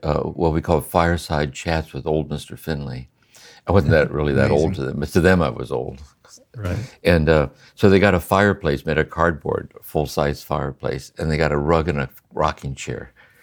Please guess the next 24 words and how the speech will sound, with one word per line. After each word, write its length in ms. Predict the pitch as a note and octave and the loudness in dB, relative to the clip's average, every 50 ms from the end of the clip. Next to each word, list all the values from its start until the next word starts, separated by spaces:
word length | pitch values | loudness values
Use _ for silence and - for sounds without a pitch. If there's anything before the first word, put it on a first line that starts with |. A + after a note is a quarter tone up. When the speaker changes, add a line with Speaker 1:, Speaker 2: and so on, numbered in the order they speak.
| _ - - _ _ _ - | _ -20 -20 _ _ _ 0
Speaker 1:
And 100 | E2+ E2+ | 0 2
I 80 | D#2+ | 2
would 100 | D#2+ D#2+ | 2 0
sit 200 | - - F2+ E2 | 0 0 0 2
in 80 | E2 E2 | 2 2
the 100 | E2 D#2 | 2 2
rocking 400 | D#2 D#2 D#2 D#2+ - - E2 D#2 | 2 2 2 0 -4 -6 -8 -6
chair 220 | - - D2 C#2+ | -6 -4 -4 -4
and 80 | C2+ C#2 | -2 -2
I 40 | C#2+ | -2
hol-, 200 | D#2 D#2 D#2+ - | -2 -4 -4 -2
I 60 | - D2 | -2 -2
would 120 | D2+ C#2+ | -2 0
hold 200 | D2+ E2 D#2+ D2 | 0 0 0 -2
a 60 | D#2 | -4
pipe. 420 | - - - - - - - _ _ _ _ - - - - _ - - - - - - | -10 -10 -8 -8 -8 -8 -10 _ _ _ _ -20 -20 -20 -20 _ -20 -20 -20 -8 -2 0
And 140 | F#2 E2+ E2 | 2 2 4
they 60 | D#2+ | 2
would 120 | E2 D#2 | 2 2
raise 280 | D#2 E2+ F2 F2+ D2 D#2 | 4 4 4 4 2 0
and 100 | D#2 D2+ | -2 -2
ask 220 | D#2 D#2 - - | -2 -2 -4 -4
questions 480 | - - D#2+ E2 - - D#2+ D2 C2 C#2+ | -2 -2 -2 -2 -2 -6 -8 -8 -4 -2
about 260 | C#2+ C#2 C#2+ C#2+ | 0 0 0 -2